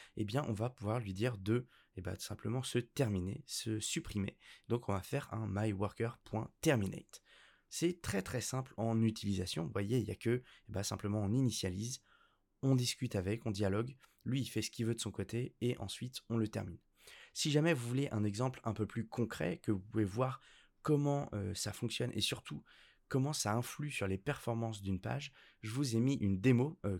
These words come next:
que j'ai fait à la main où s-, vous avez tout simplement un calcul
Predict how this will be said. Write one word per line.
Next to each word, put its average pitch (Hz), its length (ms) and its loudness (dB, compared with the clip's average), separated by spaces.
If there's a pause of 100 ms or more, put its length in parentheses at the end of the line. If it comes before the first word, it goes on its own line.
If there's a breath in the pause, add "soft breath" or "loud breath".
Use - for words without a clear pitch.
que 120 100 0
j'ai 113 140 2
fait 120 320 -2
à 113 80 0
la 101 140 0
main 120 180 -2 (300 loud breath)
où 123 220 -4
s-, - 160 -8
vous 98 180 -4
avez 95 240 0
tout - 100 -8
simplement 104 480 -2
un 120 260 -2
calcul 127 540 -2